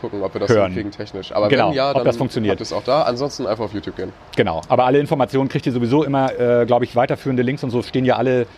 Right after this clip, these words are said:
Speaker 2: dann in dem Podcast und im YouTube,
Speaker 1: Genau,
Speaker 2: äh,
Speaker 1: genau.
Speaker 2: Link drin. Gibt
Speaker 1: Ja.
Speaker 2: es auch viele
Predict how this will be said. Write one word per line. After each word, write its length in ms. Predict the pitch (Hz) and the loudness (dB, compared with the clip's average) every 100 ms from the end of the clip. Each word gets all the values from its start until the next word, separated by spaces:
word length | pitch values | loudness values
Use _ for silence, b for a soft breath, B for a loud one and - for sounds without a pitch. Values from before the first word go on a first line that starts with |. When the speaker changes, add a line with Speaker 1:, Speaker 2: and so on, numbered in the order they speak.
| - | -2
Speaker 2:
dann 160 | 123 | -2
in 140 | 120 120 | 2 0
dem 80 | |
Podcast 480 | 110 156 - 143 - | 2 -2 2 0 0
und 120 | 156 | -2
im 100 | 151 | 0
YouTube, 300 | 123 113 104 95 B B B | -2 -2 -4 -6 B B B
Speaker 1:
Genau, 280 | - 120 107 110 | -2 2 4 4
Speaker 2:
äh, 200 | 104 101 | 2 2
Speaker 1:
genau. 80 | 104 | 0
Speaker 2:
Link 180 | 95 92 - - | -2 -4 -12 -4
drin. 300 | 104 87 - B B | -4 -4 -10 B B
Gibt 120 | 156 165 | -2 2
Speaker 1:
Ja. 40 | |
Speaker 2:
es 60 | 156 | 2
auch 100 | 143 | 2
viele 220 | 165 | 2